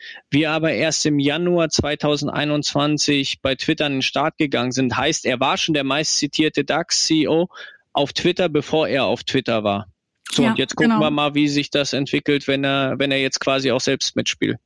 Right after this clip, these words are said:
Speaker 2: Genau, total. Also auch so als, als Referenz, es wurden ja neunzig dax und M dax C E Os betrachtet. <laughs> Und er und Joe Kaeser zusammen haben die Hälfte aller Nennungen ausgemacht. <laughs> Also das als, als Referenz.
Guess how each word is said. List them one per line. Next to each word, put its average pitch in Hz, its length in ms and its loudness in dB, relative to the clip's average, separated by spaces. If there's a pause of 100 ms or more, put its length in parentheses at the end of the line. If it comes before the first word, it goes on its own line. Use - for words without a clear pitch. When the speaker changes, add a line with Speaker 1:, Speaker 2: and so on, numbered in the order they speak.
(140)
Speaker 2:
Genau, 202 240 2
total. 208 360 2
Also 202 200 0
auch - 200 -2
so 220 120 2
als, 196 240 0
als - 320 0
Referenz, 214 460 0
es - 180 -2
wurden 196 160 4
ja 190 80 4
neunzig 214 760 2 (100)
dax - 260 -2
und 226 260 0
M 214 200 2
dax - 300 -4
C 185 160 2
E - 40 0
Os 185 220 0
betrachtet. 190 640 -2 (440)
<laughs> - 60 2 (680)
Und 208 200 2
er 214 300 2
und 208 160 2
Joe 196 80 0
Kaeser 214 320 0
zusammen 208 340 4
haben 202 120 4
die 196 100 2
Hälfte 196 380 0
aller 185 420 2
Nennungen 185 320 4
ausgemacht. - 580 0
<laughs> - 60 -4 (960)
Also 202 180 2
das 196 180 2
als, 196 280 2
als - 260 0
Referenz. 196 560 0